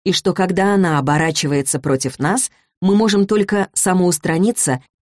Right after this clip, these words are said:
и попытаться отвлечься. Шестое чувство — как способ изменить свою жизнь и весь мир. А что будет,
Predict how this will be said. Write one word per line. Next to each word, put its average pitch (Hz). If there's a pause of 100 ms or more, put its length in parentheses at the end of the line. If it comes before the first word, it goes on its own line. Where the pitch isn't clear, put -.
(140)
и 262
попытаться 190 (180)
отвлечься. 143 (1400)
Шестое 170
чувство — 147 (220)
как 208
способ - (100)
изменить 185
свою 143
жизнь 233 (280)
и 240
весь 165
мир. 143 (1080)
А 170
что 175
будет, 180